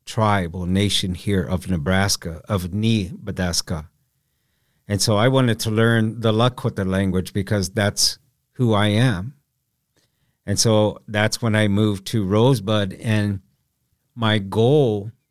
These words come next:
moving to Rosebud, South Dakota, was to learn the Lakota language first and foremost. I wanted to learn the language that was stolen from my mom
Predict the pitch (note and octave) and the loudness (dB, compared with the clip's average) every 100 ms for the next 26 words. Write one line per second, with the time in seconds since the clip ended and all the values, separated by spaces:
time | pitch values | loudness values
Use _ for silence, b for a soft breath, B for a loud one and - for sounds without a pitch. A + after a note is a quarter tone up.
0 | _ _ _ - A#2+ B2+ B2+ A2+ A2 G#2+ | _ _ _ -8 -2 0 0 -2 -2 2
1 | A#2+ A2 A2+ - A2+ A2+ G#2+ - A#2 A#2+ | 2 2 -2 0 0 -2 -4 0 2 2
2 | A2 G#2 - - G#2 G#2 A#2 A#2 A2+ A2+ | 2 -2 -4 -4 0 2 2 2 2 -2
3 | - _ _ - A2 G#2 A2+ - B2+ A2 | -6 _ _ -4 0 2 0 -2 -2 0
4 | G#2 G#2+ G2+ F#2+ - - G#2 - F#2 E2+ | 0 0 0 -2 -2 -2 -2 -2 -6 -2
5 | G#2 G#2 F#2+ F2+ G2+ - _ _ _ _ | 0 0 0 -4 -6 -10 _ _ _ _
6 | _ _ _ G2+ G#2 A2 B2 A#2+ C3+ C3+ | _ _ _ -2 2 2 2 0 2 4
7 | C3 B2 A2 A#2 A#2 A2 G#2 G2+ G2 - | 4 2 2 2 2 0 -2 -2 0 0
8 | - A2+ A#2 G#2+ G#2 G#2 G2 F#2+ F#2+ G#2 | 2 2 2 0 -2 -2 0 2 2 2
9 | G2+ F#2+ G2 | 0 -2 -6